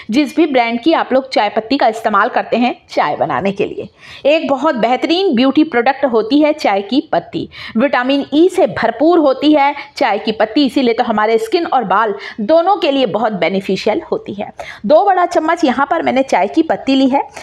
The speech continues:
इसमें डालना है आपको पानी। आप चाहें तो चाय पत्ती को पानी में भिगाकर आधे घंटे रख सकते हैं, नहीं टाइम है कोई बात नहीं, आप तुरंत भी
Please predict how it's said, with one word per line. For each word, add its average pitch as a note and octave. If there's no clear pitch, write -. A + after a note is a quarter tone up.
इसमें E4
डालना A3+
है A3
आपको G3+
पानी। F#3
आप -
चाहें C4
तो F#4
चाय A#3
पत्ती A3
को E4+
पानी G#3
में C#4
भिगाकर G#3
आधे D4
घंटे C4
रख A3+
सकते -
हैं, G#3
नहीं G#3
टाइम A#3+
है C4
कोई D4
बात C#4+
नहीं, A3+
आप C4+
तुरंत C#4
भी B3